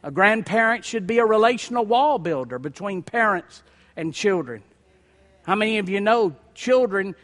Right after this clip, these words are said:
if you're not careful, they'll play one against the other? And grandparents are supposed to be the relational wall builder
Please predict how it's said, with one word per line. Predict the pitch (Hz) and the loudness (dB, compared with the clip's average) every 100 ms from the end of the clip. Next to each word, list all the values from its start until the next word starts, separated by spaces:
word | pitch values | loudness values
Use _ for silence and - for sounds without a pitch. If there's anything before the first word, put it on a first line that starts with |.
| _ | _
if | 147 160 | -10 -4
you're | 196 | 0
not | 202 190 | 0 0
careful, | - 247 - 175 | 0 0 0 -2
they'll | 175 233 | 0 0
play | - 233 240 170 | 0 0 0 -2
one | 220 214 | -4 -4
against | 180 196 180 - | -4 -4 -6 -4
the | 208 208 | 0 2
other? | 185 127 110 - _ - - _ - - _ _ | 2 0 -8 -10 _ -20 -20 _ -20 -20 _ _
And | 135 135 | -10 -2
grandparents | 170 214 185 208 214 180 | 2 2 2 2 2 0
are | 196 | -4
supposed | - 214 196 - | -4 -6 -6 -6
to | |
be | 175 190 | -4 -4
the | 170 160 | -2 -2
relational | 170 196 262 - 226 220 196 | 0 2 2 -2 -4 -2 0
wall | 220 226 202 160 | 2 2 2 0
builder | 139 156 139 117 104 | 0 -2 -2 -6 -14